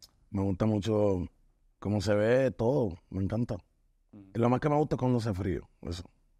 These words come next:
Speaker 1: Me gusta.
Speaker 2: Cuando hace frío, ¿te gusta?
Speaker 1: Sí, me gusta, sí.
Speaker 2: ¿Ha-, ha-, ha-, has visto nevar aquí,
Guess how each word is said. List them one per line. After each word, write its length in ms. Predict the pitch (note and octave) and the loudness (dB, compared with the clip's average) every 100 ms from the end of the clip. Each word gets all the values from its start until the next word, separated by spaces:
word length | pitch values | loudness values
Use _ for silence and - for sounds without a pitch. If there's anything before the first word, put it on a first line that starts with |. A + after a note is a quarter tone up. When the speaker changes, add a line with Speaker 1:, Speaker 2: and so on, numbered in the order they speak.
| _ _ _ | _ _ _
Speaker 1:
Me 60 | - | -14
gusta. 100 | A2 | -8
Speaker 2:
Cuando 180 | G#2 G#2+ | -4 -4
hace 160 | B2+ D3+ | -4 -4
frío, 240 | C#3 D3 | 0 0
¿te 80 | A2+ | 0
gusta? 400 | G#2+ C3+ - F#2 | -2 -4 -8 -12
Speaker 1:
Sí, 140 | - - | -12 -12
me 140 | - | -10
gusta, 260 | - - - | -12 -16 -20
sí. 120 | - _ _ _ _ _ _ _ _ _ _ _ - - - | -20 _ _ _ _ _ _ _ _ _ _ _ -20 -8 -2
Speaker 2:
¿Ha-, 100 | G#2+ | 2
ha-, 220 | - - A2+ | 2 2 0
ha-, 60 | A2+ - _ | -4 -10 _
has 120 | - G2+ | -6 -2
visto 380 | A#2+ - A#2+ | -2 2 2
nevar 240 | A#2 A#2 A2+ | 4 4 2
aquí, 320 | G#2+ B2+ | 2 0